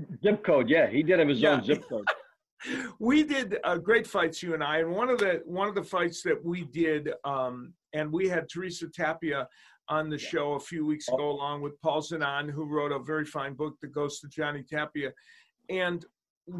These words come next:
Speaker 2: you and I, uh, were privileged to do the fight in which, uh, Johnny Tapia won the world title against Henry Martinez after his coming all the way back from his, uh,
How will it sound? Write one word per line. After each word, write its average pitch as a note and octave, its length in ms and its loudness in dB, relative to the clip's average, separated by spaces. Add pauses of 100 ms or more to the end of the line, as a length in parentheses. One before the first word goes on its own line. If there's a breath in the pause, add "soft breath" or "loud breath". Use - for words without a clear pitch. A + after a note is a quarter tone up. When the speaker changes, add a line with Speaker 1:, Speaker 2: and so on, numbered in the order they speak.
Speaker 2:
you C#4+ 220 -4
and A3+ 80 0
I, D3 440 0 (460 soft breath)
uh, D3 360 2 (400)
were E3 140 0
privileged F#3 600 -4
to D#3+ 120 -4
do F3+ 140 -6
the D#3 140 -4
fight D#3+ 480 2
in D#3 160 -8
which, D3+ 420 -8
uh, C3+ 400 0
Johnny D#3+ 360 -2
Tapia C#3+ 460 -2
won C#3+ 540 0
the C3+ 80 -2
world C3+ 420 -2
title D3 340 0
against B2+ 300 -6
Henry D3+ 280 -2
Martinez C3+ 600 -4
after C3+ 340 -4
his C3 360 -8 (380 soft breath)
coming F3 260 -2
all E3 160 8
the E3+ 80 2
way D3 180 4
back D#3 340 2
from C#3+ 200 -8
his, C#3 440 -8
uh, B2+ 180 -2